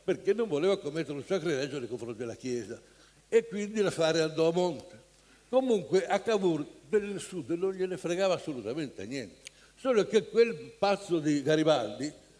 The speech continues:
si è messo in mente di ripartire e lui cercò addirittura di mandare i carabinieri per fermarlo, l'avrebbe arrestato. Però Garibaldi partì alla fine, disse: "Ma vada al diavolo, intanto farà la fine di Pisacane", perché era convinto che quando arriva giù lo, ma, la,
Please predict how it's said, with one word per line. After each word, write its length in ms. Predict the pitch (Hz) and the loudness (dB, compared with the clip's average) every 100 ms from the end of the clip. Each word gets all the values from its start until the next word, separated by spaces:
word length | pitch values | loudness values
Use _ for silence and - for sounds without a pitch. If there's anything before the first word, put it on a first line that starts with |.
| - | -2
si 100 | 220 | 2
è 20 | |
messo 280 | 220 180 226 | 2 0 -2
in 80 | 202 | 0
mente 320 | 214 190 170 | 0 2 2
di 80 | 151 | 2
ripartire 720 | 131 160 143 208 156 110 98 - - _ _ _ | 2 0 0 0 0 -2 -6 -16 -20 _ _ _
e 100 | - | 0
lui 160 | 233 262 | 2 2
cercò 320 | 196 208 214 | 2 2 4
addirittura 400 | 208 185 185 226 | 6 6 6 6
di 60 | 190 | 6
mandare 260 | 190 190 | 4 2
i 40 | 160 | 4
carabinieri 520 | 175 170 180 220 190 | 2 4 4 4 4
per 160 | 156 139 | 2 0
fermarlo, 640 | 143 135 185 185 135 123 | 0 2 2 2 2 0
l'avrebbe 420 | 123 185 185 165 | 2 4 4 2
arrestato. 840 | - 165 160 - - 220 156 - 101 - - - - _ _ _ _ _ _ _ | 0 0 0 -2 2 2 2 -2 -10 -12 -20 -20 -20 _ _ _ _ _ _ _
Però 180 | 220 202 | 4 6
Garibaldi 560 | 185 185 220 220 185 | 6 6 4 4 2
partì 360 | - 196 165 196 | 2 2 2 2
alla 120 | 208 | 2
fine, 160 | 190 208 | 0 -2
disse: 200 | 147 170 | -6 -2
"Ma 120 | 180 | 0
vada 240 | 185 180 | 2 2
al 100 | 170 | 2
diavolo, 340 | 165 180 156 143 | 4 4 4 2
intanto 340 | 196 196 165 | 2 0 0
farà 240 | 143 151 | -2 0
la 100 | 156 | 0
fine 260 | 151 196 175 | -2 -4 -6
di 100 | 139 | -6
Pisacane", 600 | 127 123 139 180 147 117 | -8 -4 -2 0 0 0
perché 160 | 135 160 | -2 2
era 120 | 180 | 2
convinto 400 | 160 170 214 156 | 0 -2 -2 0
che 60 | 117 | -2
quando 200 | 135 147 | 0 0
arriva 220 | 156 170 | 0 2
giù 80 | 190 | 2
lo, 140 | 147 | 2
ma, 200 | 110 131 147 | -2 -6 -6
la, 160 | 135 | -8